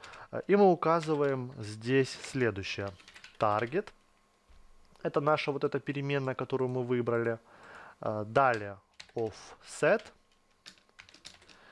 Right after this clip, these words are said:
и top. Для того, чтобы нам проскроллить. В принципе, весь наш скролл сейчас уже должен будет работать. Здесь нужно поставить ещё запятую и вторым атрибутом передать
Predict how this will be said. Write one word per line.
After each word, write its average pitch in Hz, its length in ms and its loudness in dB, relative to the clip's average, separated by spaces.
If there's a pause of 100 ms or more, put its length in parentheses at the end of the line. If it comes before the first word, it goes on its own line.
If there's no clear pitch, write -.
(440)
и 180 220 2 (140)
top. 107 220 2 (640)
Для 185 180 6
того, 165 240 4
чтобы 123 280 -2
нам 120 240 -4
проскроллить. 110 600 -8 (400)
В - 120 -20
принципе, 208 420 -2
весь 143 280 2
наш 135 160 -4
скролл 196 300 2
сейчас - 360 -2
уже 123 180 0
должен 120 400 2
будет 120 240 0
работать. 131 420 0
Здесь 131 300 0
нужно 117 220 -4
поставить 117 400 0
ещё 113 220 -4
запятую 226 560 0
и - 140 -4
вторым 135 420 4
атрибутом 151 540 0
передать 117 540 0